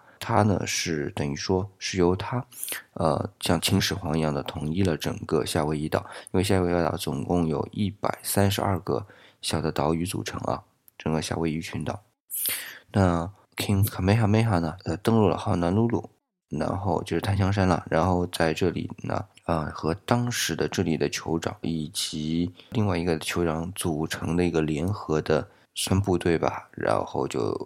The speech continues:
打仗，结果在这里呢，就把这些，呃，当时的这些士兵啊，包括酋长啊，全都推下了悬崖，啊，最后呢，就取得了整个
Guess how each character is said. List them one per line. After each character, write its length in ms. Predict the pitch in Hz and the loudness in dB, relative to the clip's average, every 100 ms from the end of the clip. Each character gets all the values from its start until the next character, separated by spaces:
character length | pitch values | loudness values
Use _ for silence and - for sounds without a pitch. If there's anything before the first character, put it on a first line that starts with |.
| - | -4
打 160 | - 98 | -2 0
仗， 240 | 95 - - | 0 -2 -2
结 140 | - | -2
果 100 | 80 | 0
在 100 | 80 | 0
这 140 | - | 0
里 100 | 85 69 | -2 -2
呢， 100 | - | -4
就 140 | - | -2
把 140 | 85 - | -2 -2
这 120 | 76 | -4
些， 360 | 71 67 67 - - - _ _ - | -2 0 -2 -2 -10 -20 _ _ -10
呃， 200 | - 71 - | -6 -6 -2
当 180 | 85 85 | -2 0
时 120 | - | -2
的 100 | 85 | -4
这 120 | 82 | -4
些 120 | 82 | -6
士 220 | 85 - | -4 -4
兵 240 | 85 90 85 | -2 0 2
啊， 100 | 78 | 0
包 140 | 73 | -2
括 100 | - | -4
酋 180 | - 76 | -4 -8
长 140 | - - | -8 -8
啊， 120 | - | -8
全 320 | - - 71 76 | -6 -4 -4 -2
都 180 | 76 76 | -2 -2
推 180 | - | -4
下 140 | 90 - | -2 -2
了 80 | - | -4
悬 220 | - 85 | 0 2
崖， 260 | 78 90 - - - _ - | 2 0 -4 -20 -20 _ -4
啊， 200 | 76 - | -2 -2
最 200 | - 87 | 0 0
后 240 | - 90 | 2 0
呢， 140 | 73 73 | 0 0
就 140 | 67 | -2
取 260 | - - - | -2 -4 -2
得 120 | 69 | -4
了 120 | 55 | -4
整 340 | 58 - 80 - | -4 -6 -6 -8
个 260 | 90 82 | 0 2